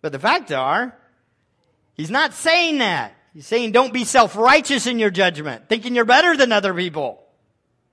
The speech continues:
Here he's saying what? Be judging. <laughs> Judge. Look at it and evaluate.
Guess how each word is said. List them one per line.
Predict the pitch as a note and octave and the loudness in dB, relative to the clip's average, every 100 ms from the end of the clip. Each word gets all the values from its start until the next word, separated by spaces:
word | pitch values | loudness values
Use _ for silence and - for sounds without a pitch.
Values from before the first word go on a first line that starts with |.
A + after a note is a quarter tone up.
| _ _ _ | _ _ _
Here | G#3 C4 C#4 | -2 2 2
he's | B3+ C4+ A#3 | 2 -2 -2
saying | C4+ C4 C#4+ | 0 0 0
what? | B3 C#4+ F4 - _ _ C#3+ | 0 2 0 -4 _ _ -2
Be | C#4+ D#4 | 0 2
judging. | F3 G3 C#4+ G3 A#3 F#3 F3 - _ | 2 4 4 4 0 0 -6 -14 _
<laughs> | _ | _
Judge. | D3 C#3 C4+ D#4 B3 F3+ C#3 - - _ _ _ _ _ _ _ _ _ _ | -12 0 4 6 6 2 -8 -12 -14 _ _ _ _ _ _ _ _ _ _
Look | F3 D4+ D#4+ | -2 -2 0
at | D#4 E4 E4 | 0 0 0
it | E4+ - _ _ _ - | -2 -6 _ _ _ 0
and | B3+ | 4
evaluate. | B3+ A#3+ B3 B3 G#3+ G3 E3 B2+ - - - | 6 8 6 4 2 4 2 0 -8 -16 -18